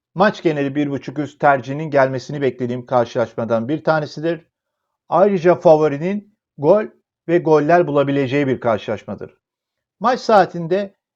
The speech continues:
eksik ve cezalara bakaraktan aklınıza ve mantığınıza yatıyorsa tercihleri bu şekilde dilerseniz kuponlarda değerlendirebilirsiniz. Evet, maçlarımızı yorumladık. Elimizden geldiği kadar ideal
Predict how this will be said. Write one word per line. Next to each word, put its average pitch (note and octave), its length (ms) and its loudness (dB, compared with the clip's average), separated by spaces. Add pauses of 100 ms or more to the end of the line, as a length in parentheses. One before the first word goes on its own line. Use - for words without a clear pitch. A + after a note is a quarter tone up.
(160)
eksik D#3+ 420 -6
ve F3+ 100 6
cezalara C3+ 520 4
bakaraktan E3 800 2
aklınıza E3+ 600 -2
ve C#3 40 2
mantığınıza C3+ 540 0
yatıyorsa B2+ 540 0 (300)
tercihleri C#3+ 560 0
bu F#3 80 0
şekilde C#3+ 580 -4 (300)
dilerseniz C#3+ 440 2
kuponlarda D#3 840 0 (180)
değerlendirebilirsiniz. A#2 1200 0 (1000)
Evet, F#3+ 320 4
maçlarımızı G3+ 640 2
yorumladık. E3 720 2 (540)
Elimizden G3+ 500 4
geldiği G3 360 4
kadar E3 420 4 (240)
ideal F3 540 2